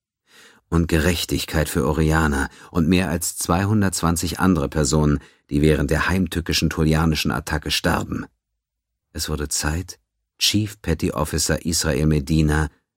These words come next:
einen Besuch abzustatten. Ezekiel Fischer schleppte sich mit dem Gürtel seines Bademantels kämpfend zur Tür seines Quartiers.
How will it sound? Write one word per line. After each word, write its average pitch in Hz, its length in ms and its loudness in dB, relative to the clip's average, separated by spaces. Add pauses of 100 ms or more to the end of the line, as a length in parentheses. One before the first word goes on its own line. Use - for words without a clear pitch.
(140)
einen 78 260 0
Besuch 80 460 0
abzustatten. - 760 -8 (3250)
Ezekiel 120 640 2
Fischer 80 540 -2
schleppte 85 420 0
sich 92 240 0
mit 85 140 2
dem 80 160 4
Gürtel 95 320 0
seines 87 320 0
Bademantels 78 680 2
kämpfend 78 400 0
zur - 240 -4
Tür 76 240 0
seines 69 300 -2
Quartiers. - 680 -6